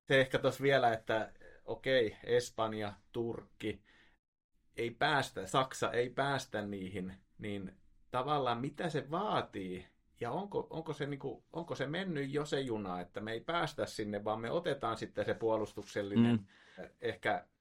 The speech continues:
Speaker 1: struktuuri näitä tiettyjä, vai miten me päästään se askel, niinku, että Turkki, Saksa, Espanja, me pystytään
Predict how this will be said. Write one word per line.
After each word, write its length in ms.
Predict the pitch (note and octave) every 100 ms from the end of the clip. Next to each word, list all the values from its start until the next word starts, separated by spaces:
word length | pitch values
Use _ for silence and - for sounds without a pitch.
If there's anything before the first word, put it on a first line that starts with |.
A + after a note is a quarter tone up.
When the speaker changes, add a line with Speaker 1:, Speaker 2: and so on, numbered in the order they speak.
| -
Speaker 1:
struktuuri 840 | - A#2+ - - A2 G#2+ G#2 -
näitä 380 | A2+ A2+ A2 G#2+
tiettyjä, 760 | - B2 A2+ - G#2 G2 F#2 G2+
vai 220 | G#2+ A2
miten 380 | A2+ D3 E3 E3
me 100 | B2+
päästään 560 | - C3+ C3+ - G2+ G2
se 100 | F2+
askel, 500 | A#2 A#2+ - F#2+ G2
niinku, 420 | F#2 F#2 F#2+ - _ _ _
että 200 | - -
Turkki, 580 | G#2+ B2 A#2 - - G2+ _ _ _ -
Saksa, 540 | - A#2 - A2+ G#2 -
Espanja, 600 | - B2 - - G2+ G2+ G#2
me 120 | G2
pystytään 680 | A#2 A#2+ G#2+ - G#2+ G#2+